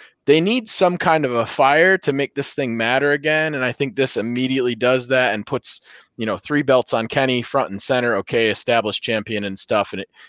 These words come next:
gets people talking up that again, as opposed to just Good Brothers with Don Callis over on A E W doing the heel thing, and, and they've been good, um,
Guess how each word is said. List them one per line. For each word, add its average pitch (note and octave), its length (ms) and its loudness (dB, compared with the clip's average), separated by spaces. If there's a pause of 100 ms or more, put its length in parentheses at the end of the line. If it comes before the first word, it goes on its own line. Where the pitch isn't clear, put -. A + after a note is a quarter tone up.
(100)
gets D3 240 2
people C3 280 -6
talking A2 460 0
up G#2 220 -2
that G2 160 0
again, F#2 320 -4
as F2+ 100 -8
opposed G2+ 360 -6
to G2 60 -12
just G2+ 280 -8 (420)
Good A#2+ 160 0
Brothers A2 360 0
with G#2 100 -12
Don G#2+ 260 -2
Callis G2+ 340 -2
over G2 200 -6
on G2 100 -4
A G2 120 -4
E F#2+ 80 -6
W G2 300 -8
doing F#2+ 220 -12
the F#2 80 -10
heel G2+ 180 -4
thing, F#2+ 280 -10
and, A#2 120 -8 (120)
and C3 100 -6
they've C#3+ 180 0
been D3+ 300 2
good, F#2 400 0 (460)
um, G#2 480 0